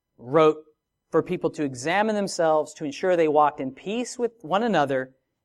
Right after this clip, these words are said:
and holiness. He says, "Without holiness, you're not seeing God. Without holiness, you cannot know God." So the thing to ask is,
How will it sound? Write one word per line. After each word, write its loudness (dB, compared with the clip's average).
and -4
holiness. 0
He -10
says, -2
"Without 6
holiness, 8
you're 2
not 4
seeing -2
God. 4
Without 6
holiness, 6
you -4
cannot -2
know 0
God." -10
So 2
the 8
thing 0
to 2
ask 2
is, -2